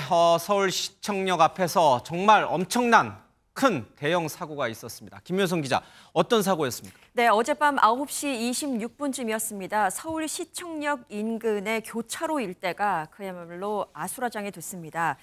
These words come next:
Speaker 2: 승용차 한 대가 시민들이 서 있던 횡단보도를 그대로 덮치면서 무려 아홉 명의 사망자 그리고 여섯 명의 부상자가 발생하고 말았습니다.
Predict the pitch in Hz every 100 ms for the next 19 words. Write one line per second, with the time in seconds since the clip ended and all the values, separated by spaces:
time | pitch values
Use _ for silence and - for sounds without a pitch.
0 | - - - - 392 392 392 392 359 320
1 | 415 403 370 247 185 202 156 165 180 -
2 | 381 359 339 311 294 262 262 262 - 381
3 | 370 359 311 269 233 220 220 185 202 214
4 | 175 - 240 175 160 226 143 _ _ _
5 | - 226 240 226 - 196 254 262 247 214
6 | 202 196 170 - - 214 214 208 151 156
7 | - 180 202 208 151 175 269 240 214 196
8 | _ 190 247 226 208 180 160 175 175 185
9 | 180 208 185 175 156 160 - 156 143 156